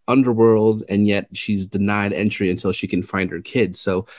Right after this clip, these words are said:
there she goes, roaming the riverbanks, looking for her children. And, um, if you're out late at night, you may see the La Llorona, uh, there, and she may pull you into the water. So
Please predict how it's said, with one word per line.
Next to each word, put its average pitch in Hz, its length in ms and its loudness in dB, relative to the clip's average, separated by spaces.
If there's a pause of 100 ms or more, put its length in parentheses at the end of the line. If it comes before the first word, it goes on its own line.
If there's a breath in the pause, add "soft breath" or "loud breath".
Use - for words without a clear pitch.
(500 loud breath)
there 98 180 2
she 110 140 -4
goes, 123 440 2
roaming 135 600 4
the 117 100 4
riverbanks, 110 640 2
looking 110 220 0
for 113 200 0
her 107 160 2
children. 98 560 0
And, 101 500 0
um, 98 340 0
if 101 120 -6
you're - 140 0
out 107 240 -2
late 104 140 2
at - 100 -8
night, 117 400 0 (480 soft breath)
you 107 140 -2
may 104 200 2
see 101 540 -2 (240)
the 95 420 -2
La 95 120 -4
Llorona, 117 540 -2 (340 soft breath)
uh, 92 240 -2
there, 101 520 0 (340)
and 92 260 0
she 107 140 -2
may 92 100 2
pull 98 240 0
you 95 140 0
into 92 180 -4
the - 120 -4
water. 85 360 -4
So 135 280 2